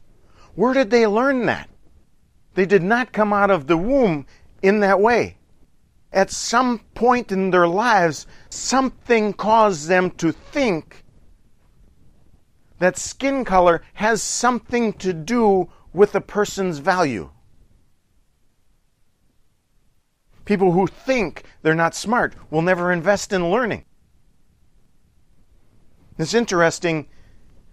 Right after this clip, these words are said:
after Pam and I got married,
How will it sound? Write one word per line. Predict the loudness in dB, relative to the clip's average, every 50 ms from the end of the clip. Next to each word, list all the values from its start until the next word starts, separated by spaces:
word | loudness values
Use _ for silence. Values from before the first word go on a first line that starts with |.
| -20 -20 -20 -20 -20 _ _ _ _ -20 _ _ _ _ _ _ _ _ _ _ -20 -20 -20 -20 -6 0 2
after | 2 2 2 -4 -6
Pam | -4 -2 -2 -2 0 0
and | 0
I | 0 0 0
got | 2 2 0 0 0
married, | -2 0 0 2 0 0 -2 -6